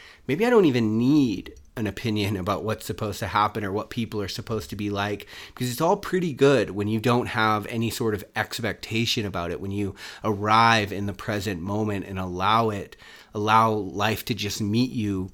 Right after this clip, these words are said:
based on what it really is. So let me continue here. This is not to say that we are never legitimately victimized by what occurs in our lives, but rather that the modern person stumbles when they do it to themselves.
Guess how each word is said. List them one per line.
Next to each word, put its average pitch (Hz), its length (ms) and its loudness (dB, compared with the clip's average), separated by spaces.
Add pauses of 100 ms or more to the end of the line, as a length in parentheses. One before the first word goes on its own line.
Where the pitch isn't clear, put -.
(320)
based 113 240 -2
on 117 120 2
what 113 100 2
it 98 80 0
really 95 320 -2
is. 92 420 -8 (1160)
So - 160 -10
let 120 140 0
me 120 80 2
continue 101 440 -2
here. 98 340 -10 (120)
This 151 240 2
is 208 140 -4
not 135 240 2
to 123 80 -4
say 120 240 2
that 110 160 -2
we 107 120 0
are 101 120 2
never 101 340 -2
legitimately 98 560 -4
victimized 92 720 -4
by 98 140 -4
what 92 180 -4
occurs 101 400 -2
in 104 80 -4
our 92 140 -4
lives, 98 480 -2 (320)
but 123 100 2
rather 120 560 2
that 110 220 -6
the 117 40 0
modern 123 380 4
person 120 440 0
stumbles 123 600 4
when 104 120 0
they 101 120 0
do 107 220 -4
it 107 140 -2
to 110 120 -6
themselves. 98 840 -6